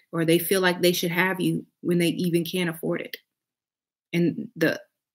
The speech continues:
the truth is they shouldn't have you if they can't take care of you, okay? Um, and you're the only fool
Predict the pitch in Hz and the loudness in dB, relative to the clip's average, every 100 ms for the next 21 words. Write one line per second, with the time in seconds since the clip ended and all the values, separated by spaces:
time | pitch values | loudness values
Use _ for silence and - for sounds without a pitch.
0 | _ _ _ - 165 254 262 190 185 180 | _ _ _ -4 2 4 6 4 4 4
1 | 180 - - - 202 170 165 165 160 170 | 4 2 -8 -2 -2 0 0 -2 0 0
2 | 165 165 160 165 165 - - _ _ _ | 0 -2 -4 -2 -8 -8 -16 _ _ _
3 | _ - 156 160 - - - - _ _ | _ -6 -6 -4 -10 -12 -16 -20 _ _
4 | _ - 165 - _ _ _ _ _ _ | _ -8 -8 -10 _ _ _ _ _ _
5 | _ _ _ _ _ _ _ _ _ _ | _ _ _ _ _ _ _ _ _ _
6 | _ _ _ _ - - _ _ _ _ | _ _ _ _ -16 -16 _ _ _ _
7 | - 208 190 - 185 - _ _ _ _ | 0 4 4 0 -6 -12 _ _ _ _
8 | - 185 180 180 180 196 - 190 180 185 | -2 2 4 6 6 4 2 0 0 -2
9 | - 233 185 156 180 | 4 6 8 6 2